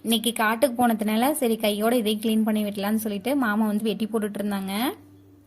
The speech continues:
ஆலமரத்தோட பட்டையெல்லாம் இருக்கும் இல்லைங்களா, அதை வெட்டி போடுறது மட்டும்தான் எடுத்துட்டு போனேன். அந்த பெரிய தண்டு மாதிரி இருக்கிறதெல்லாம் நம்மளால அசைக்க கூட முடியலங்க, அவ்வளோ வெயிட்டா இருக்கு.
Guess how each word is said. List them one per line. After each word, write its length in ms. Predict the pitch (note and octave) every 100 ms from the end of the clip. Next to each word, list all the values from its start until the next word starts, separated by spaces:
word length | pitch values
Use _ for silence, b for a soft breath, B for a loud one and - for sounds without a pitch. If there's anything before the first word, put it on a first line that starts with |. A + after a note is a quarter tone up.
| _ _ -
ஆலமரத்தோட 400 | D4+ D#4+ D4+ C#4+
பட்டையெல்லாம் 400 | C4+ A#3+ C4 C#4
இருக்கும் 220 | C#4+ C4+ B3
இல்லைங்களா, 120 | A#3
அதை 300 | C#4+ B3+ A3+
வெட்டி 240 | A#3 A3+
போடுறது 340 | C4 C#4+ A#3+ A3+
மட்டும்தான் 540 | A3+ A3+ A#3 C#4 D4
எடுத்துட்டு 440 | A#3 A3+ A#3 A3
போனேன். 180 | G#3+ A3+
அந்த 260 | E4 D4 A#3+
பெரிய 340 | A#3+ A3 C#4
தண்டு 420 | D4 A#3+ A3 A#3+
மாதிரி 340 | C4+ C#4 C#4 B3+
இருக்கிறதெல்லாம் 300 | A3+ B3 C#4+
நம்மளால 140 | A#3+ A#3
அசைக்க 420 | C4+ G#3+ B3 A#3
கூட 180 | B3 C4
முடியலங்க, 520 | B3+ A#3 A3 G#3+ G#3 C4 A4 B B -
அவ்வளோ 460 | G3 G3 G#3+ D#4+
வெயிட்டா 340 | C#4 B3 A#3+ B3+
இருக்கு. 440 | A#3 A#3+ C#4+ G#4